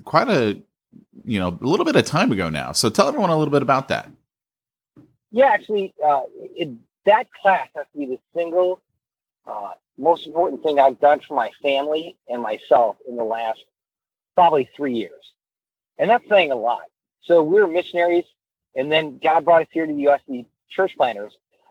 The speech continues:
Speaker 2: Um, and so we've done a lot for the church, we've done a lot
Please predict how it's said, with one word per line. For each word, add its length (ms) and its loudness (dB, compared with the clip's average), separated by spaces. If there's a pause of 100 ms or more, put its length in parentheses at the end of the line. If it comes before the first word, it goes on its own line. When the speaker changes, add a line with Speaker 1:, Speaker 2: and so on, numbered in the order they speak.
(140)
Speaker 2:
Um, 300 0 (380)
and 300 -4
so 80 4
we've 160 0
done 160 2
a 60 0
lot 240 4
for 60 -8
the 100 -6
church, 320 -4
we've 120 -16
done 40 -2
a 60 -2
lot 200 0